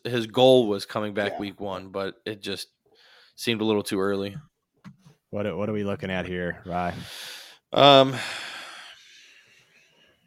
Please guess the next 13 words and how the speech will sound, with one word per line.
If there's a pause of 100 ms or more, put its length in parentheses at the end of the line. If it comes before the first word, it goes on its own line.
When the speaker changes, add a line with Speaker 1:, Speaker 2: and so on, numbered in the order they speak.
(3000)
Speaker 1:
I
mean,
uh, (200)
<sighs>
uh, (100)
this
is
tough. (3250)
I
know
we
like
Mechie.